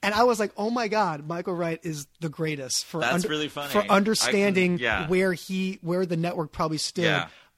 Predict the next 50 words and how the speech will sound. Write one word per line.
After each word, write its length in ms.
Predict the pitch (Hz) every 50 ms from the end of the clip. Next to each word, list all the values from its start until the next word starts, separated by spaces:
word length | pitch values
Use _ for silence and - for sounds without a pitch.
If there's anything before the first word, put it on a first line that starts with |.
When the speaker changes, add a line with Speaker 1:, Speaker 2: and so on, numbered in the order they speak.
| -
Speaker 1:
against 360 | - 170 151 175 170 165 95 87
Speaker 2:
Yeah. 60 | 87
Speaker 1:
the 60 | 170
broadcast 540 | 139 165 165 165 170 147 170 151 143 - -
networks 280 | 151 143 139 139 -
that 60 | 107 95
Speaker 2:
Yeah. 80 | 170
Speaker 1:
were 60 | 151
probably 280 | 143 - 165 160 156 160
taking 300 | 151 - 165 - 170 160
The 80 | 147 143
Rock 240 | 151 147 147 139 -
to." 200 | - 151 131 - - - -
And 80 | - 175
he 80 | 156 202
was 120 | 202 175
the 120 | 180 185 - -
only 240 | 202 208 233 247 269
one 220 | 247 233 220 202
with 80 | 196 185
the 80 | 175
presence 360 | 139 - 175 175 170 185 - -
of 120 | 175 147
mind 400 | 151 147 143 139 131 127 123 123 - - - - _ -
to 100 | - 170
say, 300 | 156 - 180 170 165 156 - - _ -
"Let 140 | 175 185 226
me 80 | 233
tell 120 | - - 190
you 40 | 180
a 40 | 165
little 100 | 175 175
bit 100 | 165 165
about 160 | 147 156 143
what 160 | 139 143 139 -
we're 200 | 151 165 180 175
doing 260 | 151 147 139 131 131
first 400 | - - - 156 131 123 - -
Speaker 2:
Yeah. 200 | 139 151 151 135
Speaker 1:
before 120 | 160 151 147
you 140 | 143 139
start, 500 | 131 - - - 147 131 - - - _ - _ _ -
'cause 100 | - 165 165
obviously 320 | 175 180 175 - - 165
I 40 | 147
already 160 | 151 143 139
know 140 | 139 143 151
who 80 | 143 127
you 240 | 120 127 131 120
are." 200 | 110 - - -